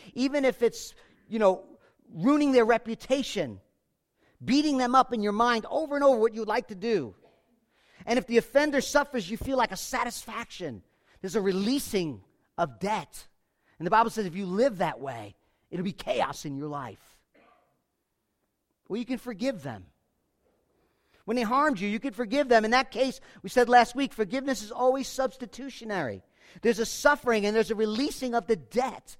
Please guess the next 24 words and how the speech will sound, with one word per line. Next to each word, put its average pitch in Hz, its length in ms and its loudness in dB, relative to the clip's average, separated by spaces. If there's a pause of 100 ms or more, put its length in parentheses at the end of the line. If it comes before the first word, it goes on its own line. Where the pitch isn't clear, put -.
(200)
that 175 140 -12
they 214 160 0
owe 208 200 -2
you. 147 360 -6 (840)
And 202 80 0
when 254 140 2
you 262 100 2
refrain 269 640 0
from 214 220 -2
lashing 196 460 -2
out, 196 160 2
when 220 120 -2
you 233 100 -2
refrain 269 580 -2
from 208 220 -2 (100)
beating 247 340 -4
them 208 160 -2
up 196 140 -6
in 190 80 -8
your 185 100 -6
mind, 190 240 -2
when 208 140 -4
you 226 80 -4
refrain 262 560 -4